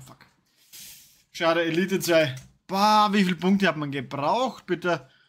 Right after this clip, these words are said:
Hier haben wir einen fünfzig K Pack und ein Premium Gold Profi Pack. Und das Interessante,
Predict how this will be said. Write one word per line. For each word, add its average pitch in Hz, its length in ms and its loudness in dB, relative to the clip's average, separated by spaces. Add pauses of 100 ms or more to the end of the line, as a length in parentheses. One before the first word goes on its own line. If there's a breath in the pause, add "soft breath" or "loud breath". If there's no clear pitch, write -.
(120)
Hier 180 160 2
haben 180 160 0
wir 180 60 0
einen 160 180 -2
fünfzig 220 380 -6
K 185 240 0
Pack 185 340 -2
und 175 260 -12
ein 156 340 -4 (160)
Premium 151 500 -4
Gold 202 220 0
Profi 196 280 -2
Pack. 165 260 -2
Und 170 140 -8
das 147 120 -4
Interessante, 156 760 -2